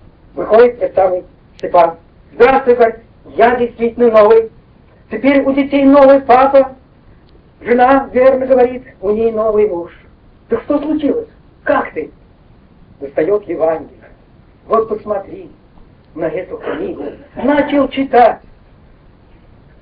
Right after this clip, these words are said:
начал молиться, и всё переродилось. Я стал новым. Не тянет уже ни пить, ничего. Я теперь радуюсь, пою. «Как,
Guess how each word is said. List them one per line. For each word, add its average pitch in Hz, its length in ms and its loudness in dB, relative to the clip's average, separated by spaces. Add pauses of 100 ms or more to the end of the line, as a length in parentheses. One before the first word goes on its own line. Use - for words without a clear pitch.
(320)
начал 302 420 2
молиться, 277 760 0 (760)
и 277 140 0
всё 285 280 2
переродилось. 160 760 -2 (880)
Я 302 240 2
стал 285 200 4
новым. 233 560 2 (920)
Не 311 180 0
тянет 262 400 0
уже 220 300 -4
ни 262 160 -2
пить, 247 340 -10
ничего. 208 640 -2 (420)
Я 311 220 2
теперь 277 380 0
радуюсь, 226 560 0 (240)
пою. 240 520 0 (500)
«Как, - 300 -2